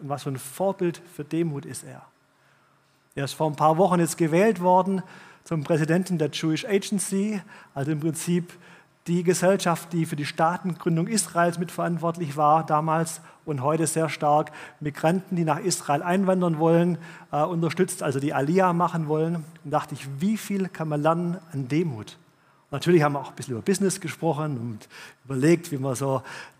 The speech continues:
deutsche Unternehmen mit israelischen mehr koppeln kann und so weiter. Haben auch ein Projekt gestartet. Ähm, aber ich dachte, „Wie stark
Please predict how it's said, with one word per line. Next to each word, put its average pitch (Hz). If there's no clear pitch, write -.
deutsche 170
Unternehmen 160
mit 160
israelischen 160
mehr 123
koppeln 196
kann 175
und 170
so 165
weiter. 156
Haben 135
auch 120
ein 113
Projekt 151
gestartet. 175
Ähm, 147
aber 160
ich 151
dachte, 156
„Wie 220
stark 170